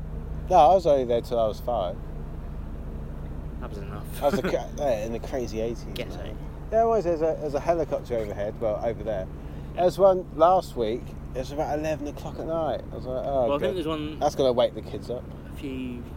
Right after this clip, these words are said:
Speaker 2: Saturdays ago, there was a
Speaker 1: Mm.
Speaker 2: bank robbery at the Metro.
Speaker 1: Oh,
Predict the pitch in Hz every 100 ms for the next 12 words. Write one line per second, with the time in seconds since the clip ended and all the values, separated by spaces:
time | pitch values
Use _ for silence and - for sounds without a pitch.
0 | - - 156 151 113 101 104 104 107 110
1 | 113 110 170 196 117 117 139 - 101 104
2 | 95 - 110 107 127 - 104 98 - -
3 | - - - - - 175 262 339 320